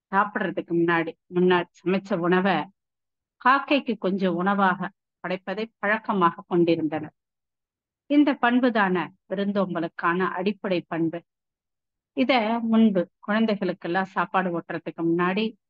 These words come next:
காக்கைக்கு கொஞ்சம் போடுவாங்க. சுத்தி இருக்கிற ஏதாவது, ஆ, ஜீவன்கள் இருந்தா அதுங்களுக்கு போ-, அவை-,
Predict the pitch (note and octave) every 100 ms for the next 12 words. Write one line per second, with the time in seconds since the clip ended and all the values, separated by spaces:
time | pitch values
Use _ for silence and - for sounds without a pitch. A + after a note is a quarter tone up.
0 | _ - F#3 G3+ G3 - F#3 F3 F3+ E3
1 | E3 D#3+ F#3+ B3+ _ _ _ _ _ _
2 | - D4 E4+ D4+ B3+ A#3+ G#3+ F#3 F3 E3
3 | D#3+ - _ _ _ _ _ _ _ F3
4 | F3 E3+ G3 F#3+ F#3 E3+ D#3+ E3 F#3+ G#3+
5 | F3+ G3 F#3+ F3 - G3 - - F3 G3
6 | G3